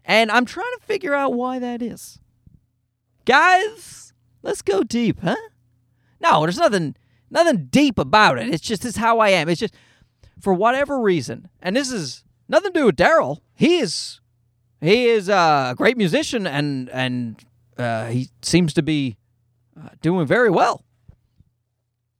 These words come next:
It's just that, I don't know. I guess I had the idea that if I'm a stand-up comedian, and I just, like, I'm, but I have this secondary outlet, you know? Like, I play the blues on the side.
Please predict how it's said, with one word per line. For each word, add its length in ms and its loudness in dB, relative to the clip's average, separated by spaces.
It's 240 0
just 200 -4
that, 180 2
I 100 2
don't 120 2
know. 140 2
I 100 0
guess 160 -2
I 80 0
had 220 -2
the 100 -2
idea 540 0
that 300 -2
if 100 -4
I'm 160 4
a 60 -2
stand-up 420 0
comedian, 640 -4
and 160 0
I 100 2
just, 240 0
like, 220 -4
I'm, 260 -2
but 120 2
I 40 4
have 160 4
this 160 0
secondary 680 0
outlet, 520 -6
you 120 -4
know? 320 0
Like, 140 -6
I 80 2
play 220 -2
the 80 -8
blues 420 0
on 140 -8
the 60 -8
side. 560 -4